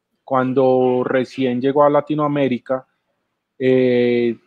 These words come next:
Víctor se pegó la escapada y, y se vino a los estudios. Nosotros tenemos un sello discográfico que es Arsenal Studios,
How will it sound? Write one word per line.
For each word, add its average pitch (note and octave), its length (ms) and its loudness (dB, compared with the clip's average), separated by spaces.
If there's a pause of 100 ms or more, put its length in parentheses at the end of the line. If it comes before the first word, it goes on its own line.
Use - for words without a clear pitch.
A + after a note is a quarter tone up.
(140)
Víctor C#3 520 0
se D3+ 120 -2
pegó B2+ 300 0
la B2 100 2
escapada B2+ 760 -2 (540)
y, B2 800 -4 (420)
y C#3 140 -6
se C3 180 0
vino B2 480 -2
a C3+ 80 -4
los C3+ 180 -2
estudios. B2+ 540 -4
Nosotros A#2+ 480 -6
tenemos A#2 360 -4
un C3 100 -4
sello C3 280 -2
discográfico B2+ 840 -2
que A#2 200 -2
es G#2+ 100 -8
Arsenal B2+ 520 -2
Studios, B2 680 -2